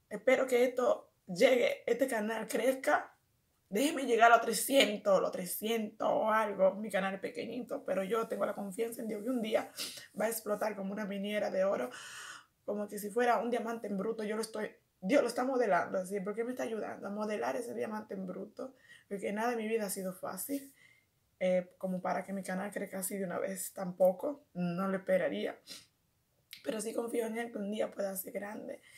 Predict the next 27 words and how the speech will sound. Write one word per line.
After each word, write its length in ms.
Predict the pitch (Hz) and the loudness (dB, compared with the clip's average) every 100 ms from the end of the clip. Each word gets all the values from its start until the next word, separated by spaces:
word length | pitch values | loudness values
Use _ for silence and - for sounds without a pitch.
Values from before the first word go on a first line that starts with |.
| - | -16
Y 120 | 277 190 | -10 -6
tener 260 | 202 226 | -6 -4
muchas 380 | 233 214 254 240 | -4 -4 -4 -4
de 60 | 220 | -4
ustedes 360 | - 226 220 | -6 -4 -2
ahí 180 | 202 - | -2 -2
que 80 | 202 | -6
me 100 | 202 | -8
estén 220 | 220 226 | -10 -10
siguiendo 460 | 202 202 214 226 214 | -8 -6 -6 -6 -2
por 120 | 202 | -2
lo 140 | 196 | -2
que 140 | 185 180 | -6 -6
soy, 440 | 196 220 285 - - _ - | -2 0 -2 -6 -16 _ -6
como 320 | 190 180 190 | -4 -2 -4
soy, 500 | - 214 240 285 - _ - - _ | -4 -2 -2 -2 -8 _ -20 -20 _
y 160 | - 143 | -10 -4
por 160 | 101 | -2
el 80 | 98 | -2
contenido 540 | 98 - - 220 233 | -4 -4 -4 -2 -4
que 160 | - 190 | -4 -6
llevo, 440 | 202 214 247 277 - - - - | -4 -4 -4 -6 -10 -20 -20 -10
¿ok? 220 | 208 - 233 262 - _ - - - | -10 -2 -2 -2 -8 _ -20 -20 -4
Un 220 | 233 233 | -2 2
beso 240 | 247 - 208 | 2 4 2
para 260 | 190 180 | 2 2
todas, 580 | 247 262 277 269 302 | 2 4 6 6 2